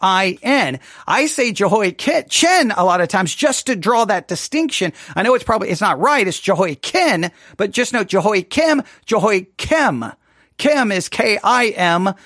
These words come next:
not C H I N. So Jehoiakim,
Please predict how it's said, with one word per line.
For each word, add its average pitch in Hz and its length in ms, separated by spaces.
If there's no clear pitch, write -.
not 180 280
C 196 300
H 185 240
I 151 140
N. 175 340
So 147 340
Jehoiakim, 226 720